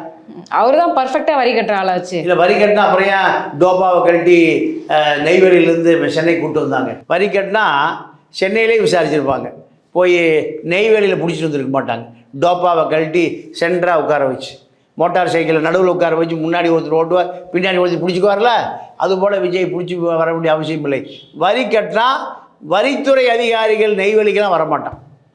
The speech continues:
Speaker 2: அப்போ சார்ட்டர் ஃப்ளைட்டில்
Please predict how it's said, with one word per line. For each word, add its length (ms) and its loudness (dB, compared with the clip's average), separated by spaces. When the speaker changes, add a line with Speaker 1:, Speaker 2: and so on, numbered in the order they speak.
Speaker 2:
அப்போ 340 2
சார்ட்டர் 420 0
ஃப்ளைட்டில் 640 2